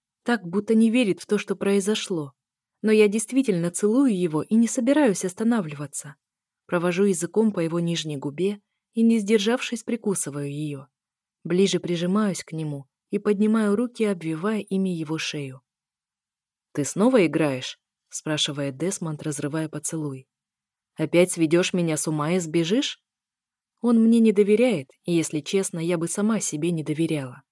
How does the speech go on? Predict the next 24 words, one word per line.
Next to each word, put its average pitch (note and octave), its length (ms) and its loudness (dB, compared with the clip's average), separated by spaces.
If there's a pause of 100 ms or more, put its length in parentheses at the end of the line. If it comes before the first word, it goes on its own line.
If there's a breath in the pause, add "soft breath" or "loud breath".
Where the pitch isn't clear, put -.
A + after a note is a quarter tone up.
(420)
За D#3 180 -2
последние E3 540 0
двадцать D#3 360 -4
четыре F3 320 -4
часа - 340 -6
я F3 160 -2
два F#3 220 0
раза F#3+ 340 -2
обманывала D#3 640 -4
Десмонда. C#3+ 640 -6 (520)
Неудивительно, G#3+ 800 2
что F3+ 200 -2
он E3 160 0
думает, F3+ 320 0
что - 140 -6
я D3+ 160 0
сделаю F3 420 0
это D#3+ 140 -6
и D#3+ 80 -4
в - 80 -16
третий. E3+ 520 -4 (1200)
«Мы C#4 140 4
на B3+ 160 6
автомойке, B3+ 800 2